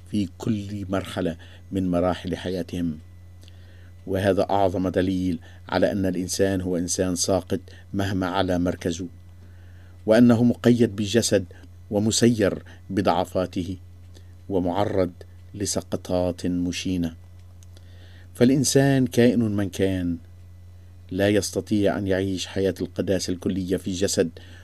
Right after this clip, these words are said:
وحتى وإن أراد وابتغى القداسة. لذلك يقول الرسول بولس واصفا تقيد الإنسان بالجسد قائلا:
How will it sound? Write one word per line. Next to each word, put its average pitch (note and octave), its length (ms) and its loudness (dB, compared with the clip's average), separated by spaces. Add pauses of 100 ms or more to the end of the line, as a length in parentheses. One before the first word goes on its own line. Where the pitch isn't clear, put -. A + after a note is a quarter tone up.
(160)
وحتى C#3 560 0
وإن C#3 400 2 (100)
أراد A2+ 400 4
وابتغى F#2 420 0
القداسة. F2 640 -2 (1080)
لذلك G2+ 500 4
يقول F#2+ 580 2 (100)
الرسول F#2+ 380 -2
بولس F#2+ 440 -4
واصفا F#2 440 0
تقيد F#2+ 400 -2
الإنسان F#2 400 -2
بالجسد F2+ 400 -4
قائلا: F2 500 0